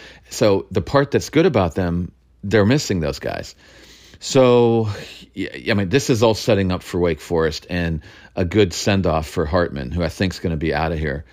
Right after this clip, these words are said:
if I'm correct. Um, and, uh, you know, during the year, Missouri, you know, again, you asked the question at six and six, should they be here? Even Wake Forest, you know, they had a real bad end of the year, so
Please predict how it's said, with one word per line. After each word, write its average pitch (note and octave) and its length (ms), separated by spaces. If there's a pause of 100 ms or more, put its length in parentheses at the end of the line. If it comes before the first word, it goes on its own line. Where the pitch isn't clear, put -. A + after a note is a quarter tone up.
(300)
if - 100
I'm F2 120
correct. E2 640
Um, D#2+ 540 (1160)
and, F#2+ 520 (440)
uh, F2 520 (380)
you A2 100
know, G#2 120
during B2 340
the G#2+ 80
year, A2+ 280
Missouri, G#2 440
you G2+ 180
know, E2 320
again, G2 420 (400)
you G#2+ 100
asked A2 240
the G#2 60
question F#2+ 400
at - 80
six - 320
and F#2 100
six, - 340
should F#2 160
they F2 120
be F2+ 220
here? E2 320 (360)
Even A#2+ 280
Wake G#2 200
Forest, G2+ 520
you F#2 40
know, F2+ 120
they F#2 120
had G2+ 140
a F#2 80
real G2 220
bad F2+ 340
end F#2 140
of E2+ 80
the F2 100
year, F2 320
so D#2+ 460